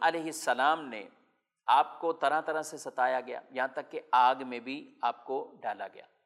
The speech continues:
لیکن آپ کا یہ توکل، اللہ پر بھروسہ کہ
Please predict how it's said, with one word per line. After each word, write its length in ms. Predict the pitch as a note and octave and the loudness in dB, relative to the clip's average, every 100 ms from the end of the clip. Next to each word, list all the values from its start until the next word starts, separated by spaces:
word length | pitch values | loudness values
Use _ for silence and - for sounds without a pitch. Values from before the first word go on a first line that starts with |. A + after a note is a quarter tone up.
| _ - | _ -12
لیکن 220 | B2 C3 | -2 2
آپ 200 | C3+ - | 0 0
کا 60 | |
یہ 140 | C#3 C3+ - | -6 -6 -4
توکل، 540 | B2+ D3 - - E3 D#3+ _ | -2 -2 -4 -8 -8 -8 _
اللہ 220 | - B2 B2 - | -6 -2 -4 -4
پر 100 | A2 | -10
بھروسہ 760 | - B2 D3+ E3 F3 D#3+ D#3+ - - _ _ _ _ | -8 -4 -4 -2 2 2 0 -12 -20 _ _ _ _
کہ 480 | - D3 C#3 C3 B2+ | -2 2 2 2 0